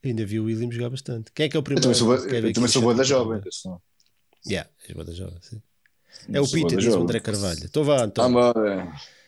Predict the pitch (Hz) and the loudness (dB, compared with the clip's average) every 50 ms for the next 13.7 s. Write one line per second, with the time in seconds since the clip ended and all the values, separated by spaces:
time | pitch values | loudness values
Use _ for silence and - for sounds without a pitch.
0 | _ _ - 107 120 107 - 92 - 147 151 156 139 - - 131 135 156 160 139 | _ _ -2 0 2 2 4 4 2 2 2 2 2 2 2 2 0 0 -2 -2
1 | - - 147 139 135 127 123 120 120 117 110 107 131 147 151 139 135 120 104 107 | -4 -4 -2 0 2 2 2 2 0 0 0 0 0 0 0 0 0 -2 -2 -2
2 | 120 120 117 117 110 104 117 110 - 117 110 110 107 - - - - - 170 180 | -2 -2 -2 -2 -4 -4 -4 -4 -2 -2 -2 -2 -4 -8 -12 -8 -4 -2 0 0
3 | 180 180 180 175 160 - - - - _ _ - - 120 120 120 110 - 120 - | 0 -2 -4 -4 -6 -6 -6 -8 -10 _ _ -4 -2 -2 0 0 -2 -2 -2 -2
4 | 123 117 113 113 113 107 104 107 139 147 147 147 139 139 123 110 - - - 117 | -2 0 0 0 0 -2 -2 -2 0 0 0 -2 -2 -4 -4 -4 -4 -4 -4 -2
5 | 110 113 113 107 - - - - 143 143 143 139 135 135 139 143 139 139 135 123 | -2 -2 -2 -2 -4 -6 -2 0 0 2 0 0 -2 -4 -4 -2 -2 -2 -2 -2
6 | 120 120 110 - - - 127 127 123 120 120 117 113 113 110 - - - - 120 | -2 -4 -6 -6 -4 -2 -2 0 0 0 -2 -2 -2 -2 -2 -2 -2 -2 -2 -2
7 | 113 113 110 107 107 110 110 110 - 113 - 123 113 107 104 104 98 101 107 110 | -2 -2 -2 -2 -2 -4 -4 -4 -6 -4 -2 -2 0 0 -2 -2 -2 -2 -2 0
8 | 113 127 139 143 135 139 139 139 135 139 - - 120 120 117 117 117 113 113 113 | 0 0 0 0 0 0 0 -2 -2 -6 -8 -8 -6 -6 -4 -4 -4 -6 -6 -8
9 | 113 - - - - - 82 90 104 98 104 107 101 101 98 - - - - - | -8 -10 -12 -12 -12 -12 -10 -10 -8 -6 -6 -6 -6 -6 -8 -10 -12 -14 -16 -18
10 | - _ _ _ _ - 123 120 123 123 120 120 120 120 120 117 - - - - | -20 _ _ _ _ -4 -2 0 0 0 0 0 0 -2 -2 -2 -2 -2 -2 -2
11 | - - - _ _ _ _ _ - - - - - _ _ _ _ _ _ _ | -4 -6 -10 _ _ _ _ _ -20 -20 -20 -20 -20 _ _ _ _ _ _ _
12 | _ _ _ _ _ _ _ _ _ _ _ _ _ _ _ _ _ _ _ _ | _ _ _ _ _ _ _ _ _ _ _ _ _ _ _ _ _ _ _ _
13 | - 147 165 165 147 - - 123 110 - - - - | 0 2 2 4 4 2 2 0 -2 -4 -8 -14 -20